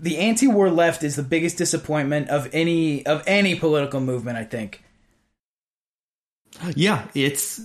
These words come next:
Speaker 2: yeah. It is tragic. Like, it is so,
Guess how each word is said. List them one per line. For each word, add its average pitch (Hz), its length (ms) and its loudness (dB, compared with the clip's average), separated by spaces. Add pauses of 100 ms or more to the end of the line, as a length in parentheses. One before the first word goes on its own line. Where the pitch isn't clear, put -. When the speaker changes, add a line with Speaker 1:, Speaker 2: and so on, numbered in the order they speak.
Speaker 2:
yeah. 135 360 0 (1600)
It 127 340 -4
is 120 360 0
tragic. 107 400 -2 (640)
Like, 101 240 -2
it 123 140 2
is 110 180 0
so, 117 680 0